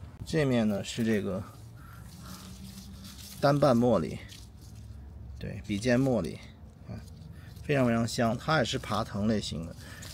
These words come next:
可能会把它安排到前院儿的一个位置吧，让它，让它生长。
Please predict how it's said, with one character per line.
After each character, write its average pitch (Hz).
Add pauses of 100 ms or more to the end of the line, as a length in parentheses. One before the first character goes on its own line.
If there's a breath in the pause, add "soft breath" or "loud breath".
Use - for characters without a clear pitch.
可 -
能 117
会 139
把 107
它 101
安 131
排 131
到 123
前 110
院 127
儿 113
的 107
一 101
个 101
位 101
置 92
吧， 78
让 101
它， 107
让 85
它 104
生 101
长。 90